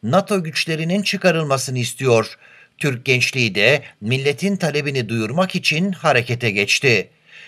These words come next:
Türkiye Gençlik Birliği otuz Aralık Cumartesi günü saat on dörtte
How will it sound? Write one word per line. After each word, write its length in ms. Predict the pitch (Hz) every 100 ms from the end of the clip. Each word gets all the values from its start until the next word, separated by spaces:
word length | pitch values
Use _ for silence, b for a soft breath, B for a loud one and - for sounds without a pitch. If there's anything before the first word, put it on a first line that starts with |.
| B
Türkiye 360 | 190 185 202
Gençlik 520 | 190 175 170 - 220 170
Birliği 420 | 143 135 135 180
otuz 400 | - 147 202 196
Aralık 380 | 170 156 180 -
Cumartesi 640 | 160 170 190 160 127 139
günü 240 | 131 113
saat 400 | 101 170 135 104
on 260 | - 180 180
dörtte 520 | 120 110 - 113 147